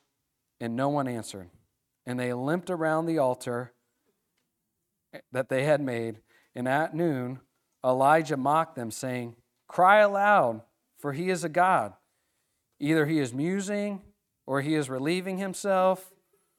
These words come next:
or he is on a journey, or perhaps he is asleep and must be awoken.'" So Elijah's having a little fun at their expense at this point.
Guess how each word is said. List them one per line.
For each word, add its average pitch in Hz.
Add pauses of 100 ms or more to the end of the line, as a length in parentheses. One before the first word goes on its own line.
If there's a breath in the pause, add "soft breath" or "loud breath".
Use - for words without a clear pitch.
(160)
or 131
he 151
is 143
on 139
a 123
journey, 190
or 143
perhaps 202
he 202
is 185
asleep 190 (160)
and 147
must 170
be 190
awoken.'" 196 (1300)
So 120
Elijah's 123
having 117
a 117
little 113
fun 120
at 123
their 113
expense 110
at 120
this 113
point. 101